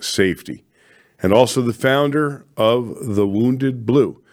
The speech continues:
The Wounded Blue is the national assistance and support organization for injured and disabled law enforcement officers. On, on this show, we are dedicated to a concept, and that concept is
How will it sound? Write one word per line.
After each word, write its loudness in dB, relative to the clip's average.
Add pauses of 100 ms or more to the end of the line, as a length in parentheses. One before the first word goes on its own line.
(240)
The -8
Wounded 0
Blue 0
is 2
the -6
national 0
assistance -4
and 0
support -4
organization -4 (400)
for -4
injured 0
and -4
disabled -2
law -2
enforcement -4
officers. -6
On, -8 (400)
on 0
this 0
show, -2 (680)
we 0
are -2
dedicated -2
to -2 (420)
a 0
concept, -2
and -2
that -2
concept -2
is -2